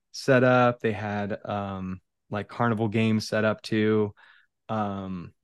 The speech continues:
all kinds of food vendors and whatnot. Um, but so me and Scott go for the first day.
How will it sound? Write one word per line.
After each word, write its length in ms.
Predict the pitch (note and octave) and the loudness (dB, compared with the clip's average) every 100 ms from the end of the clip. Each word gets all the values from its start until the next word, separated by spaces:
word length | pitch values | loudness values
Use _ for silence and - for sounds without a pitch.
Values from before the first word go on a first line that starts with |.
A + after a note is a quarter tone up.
| _ - | _ 0
all 240 | A2+ A2 | 4 2
kinds 420 | - A2 A2 G#2 | 0 -4 -2 -2
of 320 | G#2+ G#2 G#2 F#2+ | -2 0 0 -4
food 720 | - A2+ A2 A2 A2 A2 G2+ | -4 0 2 2 2 0 0
vendors 580 | A2 G#2+ G#2+ G#2+ G#2 G#2+ | 0 2 2 2 0 0
and 120 | G#2+ | -2
whatnot. 460 | G2+ G#2 G#2 G#2 - _ _ _ _ - | 0 0 0 -2 -6 _ _ _ _ -8
Um, 560 | A2 G#2+ G2+ F#2+ F#2 - _ _ _ | -4 -2 -4 -6 -10 -12 _ _ _
but 280 | - B2 - | -2 -2 -2
so 160 | - A#2+ | 0 4
me 140 | B2 | 6
and 100 | C#3+ | 6
Scott 320 | C#3 C3 B2+ G#2+ | 4 2 2 2
go 420 | A2 G#2+ G#2 - | 0 0 0 -4
for 140 | - G#2+ | -8 -6
the 80 | |
first 340 | - B2+ B2 - | 0 0 0 -2
day. 380 | G#2+ G2+ G2 | -2 -2 -4